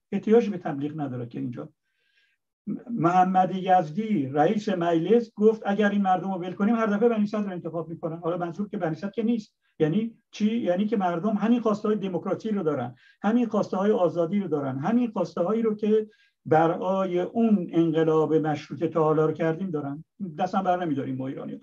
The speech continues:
آفرین به ایرانی‌ها که دست، دست بر نمی‌داریم.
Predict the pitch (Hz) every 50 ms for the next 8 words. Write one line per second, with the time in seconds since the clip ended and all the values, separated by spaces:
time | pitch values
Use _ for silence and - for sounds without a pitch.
0 | _ _ - 185 185 - 208 196 208 214 214 220 208 190 180 180 175 175 180 214
1 | 214 214 214 220 233 - _ _ _ _ - 208 226 226 - - 180 160 139 127
2 | 120 110 107 101 110 107 - 117 117 -